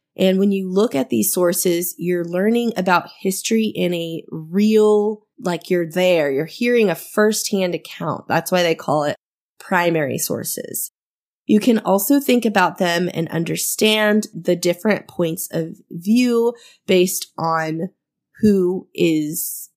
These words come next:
the source of information and what the topic is on. Using primary sources can make social studies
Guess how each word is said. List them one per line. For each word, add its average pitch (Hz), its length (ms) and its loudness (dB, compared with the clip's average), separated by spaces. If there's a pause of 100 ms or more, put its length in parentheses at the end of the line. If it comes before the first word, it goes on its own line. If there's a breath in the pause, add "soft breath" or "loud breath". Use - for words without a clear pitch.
(300)
the 170 200 -4
source 165 600 -4
of 160 180 -6
information 185 760 0
and 156 160 -2
what 143 220 -4
the - 80 -2
topic - 380 -2
is 160 120 -4
on. 123 300 -8 (180)
Using 262 400 2
primary 233 420 0
sources 220 720 -2
can 190 260 -2
make 175 380 -2
social 202 400 -4
studies 180 640 -2